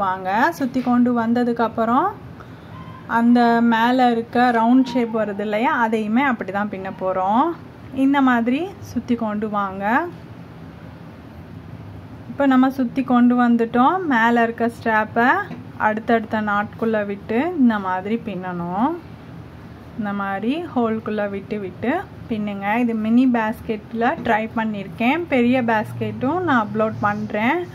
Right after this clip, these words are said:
நம்ம சேனல்ல. பெரிய பேஸ்கெட்டும் போட்டு காட்டுறேன் நான் உங்களுக்கு. இந்த மாதிரி மேல கொண்டு வாங்க. இந்த பேஸ்கெட் எப்படி இருந்துச்சுன்னு கமெண்ட் பாக்ஸ்ல சொல்லுங்க. நம்ம சேனலை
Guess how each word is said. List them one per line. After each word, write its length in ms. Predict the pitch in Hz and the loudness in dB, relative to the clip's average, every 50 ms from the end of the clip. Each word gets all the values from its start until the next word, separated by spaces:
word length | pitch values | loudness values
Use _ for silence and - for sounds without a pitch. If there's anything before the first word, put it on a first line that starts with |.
| - - - - - 226 | -14 -16 -10 -6 -2 0
நம்ம 180 | 226 240 277 254 - | 2 2 2 2 2
சேனல்ல. 540 | 247 233 214 208 208 208 208 202 214 208 208 233 285 339 381 - - - - - - - - - - - 254 | 0 0 0 -2 -4 -4 -4 -4 -2 0 2 2 2 2 0 -4 -10 -16 -16 -18 -18 -18 -18 -18 -8 -2 2
பெரிய 220 | 247 240 247 247 240 220 | 4 4 4 4 2 2
பேஸ்கெட்டும் 580 | 226 220 214 214 - - 214 208 233 247 262 240 233 | 0 -2 -2 -4 -6 -6 -4 0 2 2 2 2 0
போட்டு 240 | 214 202 202 202 196 202 | -2 -4 -6 -6 -4 -2
காட்டுறேன் 520 | 190 190 190 190 - 208 196 202 214 208 202 | -2 -2 -2 -4 -6 -4 -4 -4 -2 -4 -4
நான் 140 | 196 190 190 185 | -6 -8 -8 -8
உங்களுக்கு. 420 | 185 185 180 180 - - 202 226 277 330 370 349 - - - - - - | -8 -8 -10 -8 -6 -4 -2 0 0 0 -2 -4 -6 -10 -14 -8 -4 -2
இந்த 120 | 226 220 220 214 | -2 0 0 0
மாதிரி 240 | 214 208 208 226 254 254 233 | 0 0 2 4 4 4 4
மேல 280 | 196 196 190 190 202 214 208 208 | 2 0 -2 -2 -4 -4 -4 -6
கொண்டு 240 | 196 190 202 226 220 202 190 | -6 -4 -4 -4 -4 -4 -4
வாங்க. 280 | 180 175 175 180 180 175 190 214 247 302 339 330 - - - - - - - - - - - - - - - - - - - - - - - - - - - | -4 -4 -4 -4 -4 -2 -2 0 0 -2 -4 -6 -10 -14 -18 -18 -18 -18 -18 -18 -16 -16 -16 -16 -16 -18 -18 -18 -18 -18 -18 -18 -18 -18 -18 -18 -14 -6 -4
இந்த 120 | 233 220 208 226 | -4 0 2 4
பேஸ்கெட் 400 | 220 233 240 - - 294 254 254 240 | 4 4 4 2 0 0 2 2 2
எப்படி 180 | 226 214 240 240 240 | 2 2 2 4 4
இருந்துச்சுன்னு 560 | 240 233 226 233 240 - 254 247 247 285 320 392 415 - - | 4 4 2 0 0 2 4 4 4 4 2 0 -4 -2 0
கமெண்ட் 300 | 262 233 220 226 226 233 214 220 | 2 2 2 2 0 0 0 0
பாக்ஸ்ல 380 | 214 220 - - - 240 233 240 233 - | -2 -4 -4 -4 -2 0 0 0 0 -2
சொல்லுங்க. 360 | 214 208 208 202 208 214 214 220 233 233 | -6 -4 -4 -4 -4 -4 -2 0 0 0
நம்ம 220 | 220 214 226 247 277 262 | 2 2 2 2 2 0
சேனலை 400 | 262 254 226 214 208 208 214 214 | 0 -2 -2 -2 -4 -4 -4 -4